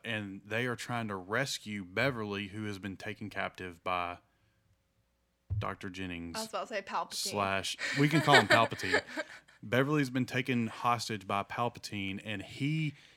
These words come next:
Speaker 1: needs her body because the dark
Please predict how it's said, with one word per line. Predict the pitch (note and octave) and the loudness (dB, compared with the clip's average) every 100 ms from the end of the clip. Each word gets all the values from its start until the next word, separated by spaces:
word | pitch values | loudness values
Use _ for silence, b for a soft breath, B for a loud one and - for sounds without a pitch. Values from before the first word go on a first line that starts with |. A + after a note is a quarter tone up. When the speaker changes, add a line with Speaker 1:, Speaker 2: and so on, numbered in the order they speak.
| - | -8
Speaker 1:
needs | A2 A#2 B2 - | 0 2 2 -2
her | - A#2 | -4 -4
body | F#2+ A#2+ B2 A2 | 2 4 4 2
because | G2+ G#2 - A2+ G2+ | -4 -8 -6 -6 -6
the | G2+ | -8
dark | F#2+ A2+ B2 C3 | -2 0 2 0